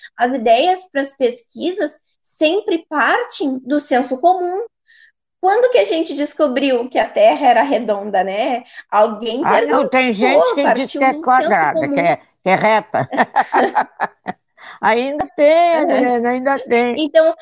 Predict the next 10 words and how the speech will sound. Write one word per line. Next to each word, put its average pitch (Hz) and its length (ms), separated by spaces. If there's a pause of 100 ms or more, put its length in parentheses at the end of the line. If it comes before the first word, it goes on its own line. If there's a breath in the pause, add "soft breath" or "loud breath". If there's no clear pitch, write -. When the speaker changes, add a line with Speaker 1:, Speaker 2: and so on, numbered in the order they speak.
(160 loud breath)
Speaker 1:
sempre... 415 440 (1000)
é, 226 480
ainda, 294 360 (280)
ainda 294 260
tem. 247 380 (260 loud breath)
Mas 294 200
sempre 403 440 (320)
as 247 220
Speaker 2:
<laughs> - 20
Speaker 1:
ideias 262 720